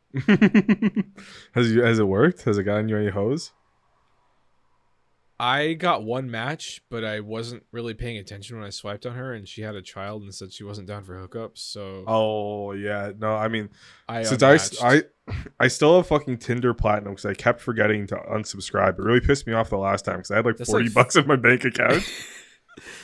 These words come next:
Speaker 2: That was eighty percent of your dollars, dude.
Speaker 1: I know, <laughs> dude. I was so
Speaker 2: <laughs>
Speaker 1: fucking pissed. Uh, I, I set a reminder to cancel it because if you don't know, if you've never been so down bad that you have to buy a fucking Tinder subscription, um,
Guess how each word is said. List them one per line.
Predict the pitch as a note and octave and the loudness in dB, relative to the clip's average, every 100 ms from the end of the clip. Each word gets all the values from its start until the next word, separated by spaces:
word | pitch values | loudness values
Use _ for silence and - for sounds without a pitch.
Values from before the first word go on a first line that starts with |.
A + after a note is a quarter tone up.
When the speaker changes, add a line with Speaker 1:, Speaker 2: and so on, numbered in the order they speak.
| - _ _ _ _ _ - | -20 _ _ _ _ _ -8
Speaker 2:
That | D3+ | -4
was | F#3+ D#3 | -4 -4
eighty | C3 D3+ | -6 -6
percent | B2+ A#2 C#3 | -6 -10 -10
of | C3 | -8
your | A2 | -10
dollars, | G#2 A#2 G#2+ G2+ G2 | -8 -6 -8 -10 -12
dude. | G#2+ A2+ A2+ _ _ _ _ - | -12 -12 -16 _ _ _ _ 6
Speaker 1:
I | C3 C#3 | 8 10
know, | C#3 C#3 | 8 6
<laughs> | C3+ | 4
dude. | G#3 - G3 | 6 8 10
I | D#3 | 8
was | D#3 D3+ | 8 4
so | D3+ D#3 | 2 2
Speaker 2:
<laughs> | |
Speaker 1:
fucking | E3+ D3 C3+ | 0 -2 -4
pissed. | - C#3+ A#2 A2 - _ _ _ - F3 C3+ | -2 0 0 -4 -16 _ _ _ -20 -12 0
Uh, | |
I, | B2 B2 B2 C#3 C#3+ | 4 6 8 8 6
I | |
set | C#3 F3 F#3+ | 6 6 8
a | |
reminder | E3+ C#3+ C#3 B2 A2+ | 8 8 4 4 0
to | G#2+ | -2
cancel | B2 A2+ - F#2+ | 0 0 -2 -14
it | F2+ - | -16 -10
because | A2 A#2 G2+ _ _ _ _ - | 0 0 0 _ _ _ _ 2
if | B2 | 6
you | C3 | 12
don't | E3 D#3 | 12 12
know, | C#3+ A#2+ | 10 10
if | G#2+ | 6
you've | A2+ | 4
never | A#2+ C#3 C3 G#2+ | 6 8 8 4
been | A2 A2 | 2 0
so | - B2+ | 4 6
down | B2 A#2+ A#2 | 8 8 8
bad | A2 A2 | 8 8
that | G#2 | 6
you | |
have | G#2+ | 4
to | G#2+ | 4
buy | G2 G#2+ | 4 6
a | G#2 | 6
fucking | F#2+ A2 - G#2 | 2 0 -2 -10
Tinder | - A2+ G#2 | -4 -2 -2
subscription, | - G2 - G2 - F#2+ F#2 F#2 _ - - - | -2 -6 -2 -2 0 -2 -6 -12 _ -20 -18 0
um, | G#2+ G#2 | 4 4